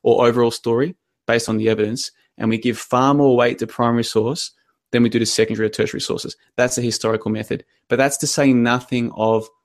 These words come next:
the truth or otherwise of broader history, because most of what we're told is history comes from one source, and that's the authorities.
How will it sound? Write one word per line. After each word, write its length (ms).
the 60
truth 520
or 120
otherwise 640
of 380
broader 240
history, 480
because 260
most 220
of 60
what 60
we're 60
told 220
is 80
history 320
comes 260
from 260
one 200
source, 420
and 80
that's 160
the 100
authorities. 680